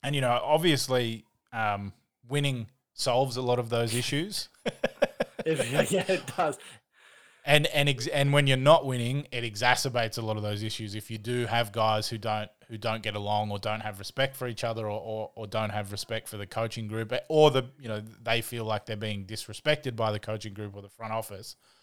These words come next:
Speaker 1: all of those problems become worse and worse and worse.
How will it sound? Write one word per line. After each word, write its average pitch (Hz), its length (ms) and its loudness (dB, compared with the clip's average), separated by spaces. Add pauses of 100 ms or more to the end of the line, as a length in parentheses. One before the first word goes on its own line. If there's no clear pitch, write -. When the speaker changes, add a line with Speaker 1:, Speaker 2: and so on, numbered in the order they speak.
(200)
Speaker 1:
all 143 200 6
of 127 100 2
those 120 200 2
problems 110 400 0
become 104 340 -6
worse 107 360 -2
and 98 160 -10
worse 101 280 -4
and 98 140 -10
worse. 101 460 -8